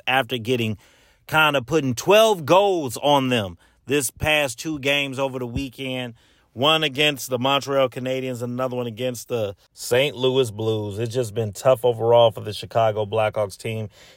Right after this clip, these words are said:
and it doesn't get any better. I mean, we got one thing that we're gonna talk about.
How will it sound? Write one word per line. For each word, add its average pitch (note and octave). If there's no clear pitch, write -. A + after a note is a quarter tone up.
and A#2
it A2+
doesn't D#3
get C#3+
any C#3+
better. A2+
I G2+
mean, B2+
we D3
got D#3+
one F#3
thing D#3+
that C#3+
we're C3+
gonna A#2+
talk G#2+
about. G#2